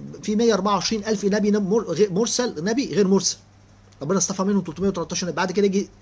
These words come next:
تيجي درجة سيدنا أبو بكر، بعدين سيدنا عمر بن الخطاب، بعدين سيدنا عثمان بن عفان.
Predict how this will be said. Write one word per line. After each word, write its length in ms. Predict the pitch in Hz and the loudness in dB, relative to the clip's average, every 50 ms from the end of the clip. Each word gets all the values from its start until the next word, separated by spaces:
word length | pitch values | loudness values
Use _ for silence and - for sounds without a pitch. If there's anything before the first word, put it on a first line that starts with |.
| - - - - | -20 -20 -12 -8
تيجي 160 | - 202 190 | -6 -4 -2
درجة 260 | 190 196 214 214 190 170 | -2 0 0 0 0 0
سيدنا 260 | 170 190 196 185 170 | -2 -2 -2 -2 -2
أبو 180 | 165 151 165 | -2 -2 -2
بكر، 140 | 156 - - | -4 -6 -8
بعدين 140 | 123 156 180 | -10 -6 -4
سيدنا 240 | 170 190 196 175 180 | -2 -2 -2 -2 -2
عمر 120 | 196 190 | -2 -2
بن 60 | 175 | -4
الخطاب، 360 | 156 - 151 - - 160 131 123 | -4 -8 -10 -10 -8 -6 -6 -6
بعدين 140 | 147 180 | -4 -2
سيدنا 220 | 170 196 190 175 170 | -2 -2 -2 -4 -6
عثمان 240 | 151 - 190 180 170 | -6 -6 -6 -6 -6
بن 80 | 165 | -8
عفان. 280 | 151 139 - - 135 | -8 -10 -10 -12 -12